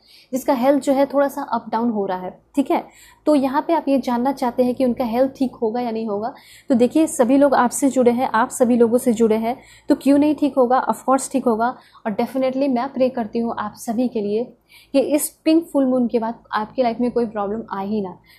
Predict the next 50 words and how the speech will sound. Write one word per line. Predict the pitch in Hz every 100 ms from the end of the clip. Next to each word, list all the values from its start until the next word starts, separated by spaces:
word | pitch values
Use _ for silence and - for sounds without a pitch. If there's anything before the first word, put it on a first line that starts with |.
| -
आप | 220 208
जैसी | 254 277
ज़िंदगी | 269 262 240 254
चाहते | 240 220 226
हैं | 247
वैसी | 214 214 226
ज़िंदगी | 220 208 220
आपको | 214 240
मिल | 214 196
जाए। | 190 180 - _ _ 262
ठीक | 247
है, | 311 330 _ _ _ -
और | 240
देखते | 262 262
हैं | 285
क्या | 262
information | 233 226 226 214 - 240
है | 226
आपके | 214 - 233
लिए। | 220 302 - _ _ _ _ 214
This | 269 294 285
one, | 285 311 - _ _ _ _ -
आपके | 262 - 339
life | 320 302
में | 294
कोई | 294
बहुत | 220 226 262
बड़ी | 233 247
opportunity | - 214 240 233 226 240 285
आ | 285
रही | 240 240
है | 269
जो | 233 226
कि | 254
आपकी | 262 214 214 262
तरफ | 247 240
बहुत | 208 220 240
सारे | 240 226
पैसे, | 233 202 202 - 294 339 _ _ 214
wealth | 214 269 277
को | 269
लेकर | 226 202 214
आ | - 196
रही | 185 185
है। | - _ _ _ -
ठीक | 269
है, | 311
और | - 220 208
देखते | 202 - 190
हैं, | 185